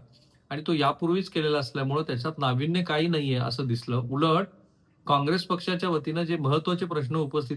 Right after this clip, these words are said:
करण्यात आले होते, त्यात संरक्षण विषयक काही गुपितं असतील तर ते वगळून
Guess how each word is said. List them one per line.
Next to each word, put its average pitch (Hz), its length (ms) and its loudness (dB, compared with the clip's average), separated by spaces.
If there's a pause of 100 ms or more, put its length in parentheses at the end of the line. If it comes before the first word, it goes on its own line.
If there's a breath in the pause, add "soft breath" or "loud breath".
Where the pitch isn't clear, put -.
करण्यात 131 320 0
आले 135 200 4
होते, 123 420 2 (380 soft breath)
त्यात 156 240 -2
संरक्षण 156 560 2
विषयक 165 380 -2
काही 156 120 0
गुपितं 143 420 -2
असतील 165 320 -4
तर 180 60 -2
ते 170 200 -2
वगळून 151 460 4